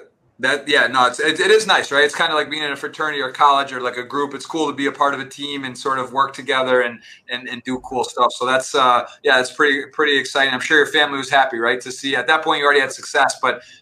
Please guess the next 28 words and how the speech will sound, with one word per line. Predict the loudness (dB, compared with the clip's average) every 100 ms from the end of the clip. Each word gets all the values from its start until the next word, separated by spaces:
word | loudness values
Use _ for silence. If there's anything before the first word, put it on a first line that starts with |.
| -18
to | -14
see | -8
you | -6 -2
get, | 0 0 -4
you | -4
know, | -4
and, | -4
and | -10 -12 -12 -20 _ _ -6
be | -4
proud | 0 4 6 6
to | 2 -6
be | -2 0
an | 0
ambassador | 0 2 2 2 -2 0 0
of | 0
a, | -2 -2
a | -4
strong | 0 2 2
company | 2 -2 -2 -8 -10 -14 -20 -8
and, | -6 -6 -8
and | -12 -14 -16
endorse | -4 4 4 4
them. | 2 2 0 -10 -2
What, | 2 4
uh, | 6 6 4 2 -4
what | 0 2
has | 2
been | 0 -2 0 -4 -10